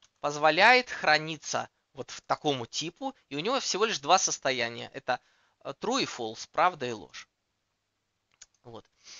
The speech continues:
А, ну что ж, всё, видите, компилируется. А, здесь нужно немножко задержаться. Давайте пока оставим за скобками вот эти два типа, double и bool, и сконцентрируемся на типах целых чисел. Первое. Символы — это числа.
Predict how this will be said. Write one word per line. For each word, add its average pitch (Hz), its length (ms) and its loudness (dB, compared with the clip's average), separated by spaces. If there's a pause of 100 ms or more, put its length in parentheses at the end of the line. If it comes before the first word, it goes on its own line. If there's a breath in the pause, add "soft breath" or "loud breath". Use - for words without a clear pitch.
(300 loud breath)
А, 139 260 4
ну 214 120 0
что 165 200 2
ж, - 60 -2
всё, - 200 2
видите, 131 300 -4
компилируется. 165 800 -2 (320 loud breath)
А, 135 200 2
здесь 156 380 0
нужно 208 220 0
немножко 196 460 2
задержаться. 156 600 0
Давайте 226 320 0
пока 185 380 8
оставим 151 340 4
за 160 120 -2
скобками 160 480 -4
вот 156 200 -2
эти 156 160 -4
два 147 240 4
типа, 277 360 0
double 151 460 8
и 175 120 -10
bool, 254 280 -4
и 165 40 -8
сконцентрируемся 202 960 -2
на 220 320 6 (240)
типах - 520 -2 (380)
целых 156 420 2
чисел. - 400 -10 (560 soft breath)
Первое. 160 380 6 (560)
Символы — 254 640 4
это 202 160 -2 (100)
числа. - 400 -2